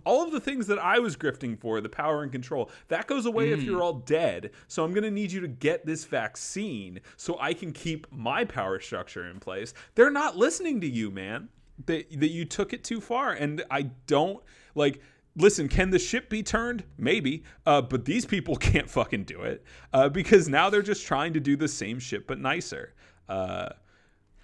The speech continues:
Speaker 2: I, I, you know what I have a question about? If Trump
Speaker 1: Please.
Speaker 2: was reelected,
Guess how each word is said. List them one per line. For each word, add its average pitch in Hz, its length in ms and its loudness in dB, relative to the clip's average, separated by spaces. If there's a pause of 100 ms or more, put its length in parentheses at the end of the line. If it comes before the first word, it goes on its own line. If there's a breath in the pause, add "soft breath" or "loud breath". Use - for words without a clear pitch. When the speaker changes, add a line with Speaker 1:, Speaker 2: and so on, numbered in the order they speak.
(380 soft breath)
Speaker 2:
I, 311 260 -2
I, 311 220 0
you 254 140 -4
know 370 80 0
what 415 100 -2
I 381 40 2
have 277 100 -4
a 151 40 -8
question 143 380 -8
about? - 440 -12
If - 100 -14
Trump - 260 -10
Speaker 1:
Please. 135 340 -4
Speaker 2:
was 160 220 -12
reelected, 139 720 -8